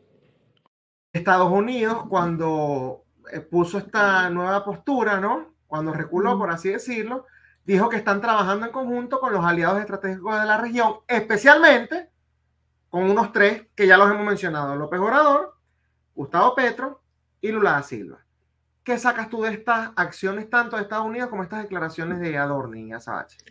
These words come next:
Speaker 2: Bueno, mira, yo te voy a ser totalmente franca. Eh, mira, Milei sabe lo que pasa. Milei sabe
Speaker 1: Ujú.
Speaker 2: de primera mano lo que pasa.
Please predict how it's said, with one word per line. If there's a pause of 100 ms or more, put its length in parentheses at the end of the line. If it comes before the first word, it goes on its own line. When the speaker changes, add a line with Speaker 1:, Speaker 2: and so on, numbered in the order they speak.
(480)
Speaker 2:
Bueno,
mira,
yo
te
voy
a
ser
totalmente
franca.
Eh, (1500)
mira, (720)
Milei
sabe
lo
que
pasa. (800)
Milei
sabe
Speaker 1:
Ujú.
Speaker 2:
de
primera
mano
lo
que
pasa.